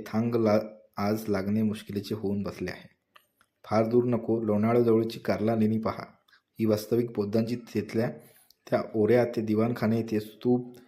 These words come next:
साऱ्या बुद्धांच्या स्वाध्यायश्राच्या जागा.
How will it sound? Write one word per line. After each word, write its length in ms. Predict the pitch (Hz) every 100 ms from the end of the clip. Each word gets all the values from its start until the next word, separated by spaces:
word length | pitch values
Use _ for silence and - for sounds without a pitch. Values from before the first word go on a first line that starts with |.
| _ _ _ _
साऱ्या 400 | - 120 123 135
बुद्धांच्या 540 | 117 110 113 110 123 127 - _ _ -
स्वाध्यायश्राच्या 920 | - 107 107 110 110 110 101 - 123 - - _ _ _ _ _ _ _ _ -
जागा. 280 | 98 98 95